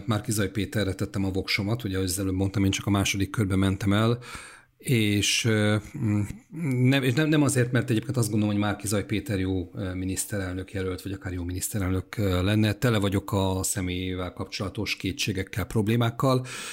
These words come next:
Hát ugyanakkor a, a Dobrev Klárával, vagy hát inkább ne-, ne-, nevezzük a, a becsületes nevén Gyurcsány Ferenccel való összevetést,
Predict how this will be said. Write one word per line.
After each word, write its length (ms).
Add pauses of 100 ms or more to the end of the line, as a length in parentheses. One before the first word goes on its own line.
(200)
Hát 140
ugyanakkor 340
a, 200
a 140
Dobrev 300
Klárával, 600
vagy 140
hát 120
inkább 200
ne-, 320
ne-, 100
nevezzük 460
a, 240
a 40
becsületes 460
nevén 200
Gyurcsány 340
Ferenccel 380
való 180
összevetést, 760